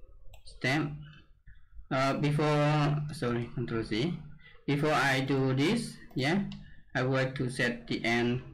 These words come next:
the end that, uh, she walking. The end. The end here.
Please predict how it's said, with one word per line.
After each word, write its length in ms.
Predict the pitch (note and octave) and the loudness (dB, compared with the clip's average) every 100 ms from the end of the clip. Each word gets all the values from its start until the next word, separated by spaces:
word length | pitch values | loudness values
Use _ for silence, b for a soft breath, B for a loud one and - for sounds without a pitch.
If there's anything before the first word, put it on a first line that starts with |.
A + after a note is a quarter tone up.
| - - - | -18 -18 -8
the 200 | - - | -6 -2
end 280 | A#2+ B2 A2+ | 0 0 0
that, 300 | G#2+ G#2 A#2 | 0 0 -2
uh, 360 | G2 G2 F#2 | 0 0 -2
she 240 | - - G#2 | -8 -6 -4
walking. 640 | G#2 - - C#3+ F#3 - - - _ - - - - - - - - - - - - - - - - | -2 -4 -4 -2 -2 -6 -12 -20 _ -20 -20 -20 -20 -20 -20 -20 -16 -16 -16 -16 -16 -16 -16 -12 -8
The 140 | - | -4
end. 640 | A#2 A2+ A2+ A2+ A2+ A#2+ - - - - - - - - - - - - - - - - - - - - - - - - - - - - - - - - - - - - - - - - - - - - - - - | -2 0 -2 -2 -4 -6 -10 -16 -18 -16 -14 -12 -12 -14 -16 -14 -14 -16 -14 -12 -10 -12 -12 -12 -12 -14 -14 -14 -14 -12 -10 -8 -10 -10 -10 -10 -10 -6 -6 -4 -4 -6 -6 -6 -8 -10 -8 -6 -4 -2 -2 -2 -4
The 260 | C#3 C#3 C#3 | -4 -4 -2
end 560 | C3 A#2 A#2 A2 D#3 E3 - - | 0 0 0 -2 -2 -4 -8 -12
here. 380 | - - A2 - | -8 -4 -4 -6